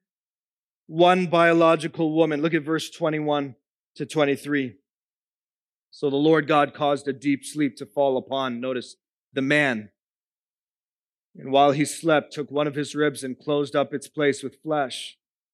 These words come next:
And the rib that the Lord God had taken from the man, he made into," notice, "a woman and brought her to the man.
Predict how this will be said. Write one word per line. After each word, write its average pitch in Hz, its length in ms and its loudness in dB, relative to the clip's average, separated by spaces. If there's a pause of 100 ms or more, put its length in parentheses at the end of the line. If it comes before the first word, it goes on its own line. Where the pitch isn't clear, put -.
(1200)
And 120 120 -10
the 131 80 -2
rib 156 220 2
that 151 140 0
the 151 100 0
Lord 151 360 2
God 147 260 4
had 143 180 -6
taken 156 340 0
from 151 380 -2
the 139 100 -8
man, 147 560 0 (380)
he 170 120 -2
made 160 280 4
into," 160 760 -2
notice, 143 580 -2
"a 151 60 0
woman 170 580 4 (1160)
and 139 180 -10
brought 165 280 6
her 139 380 -4 (220)
to 202 260 4
the 170 100 0
man. 165 480 0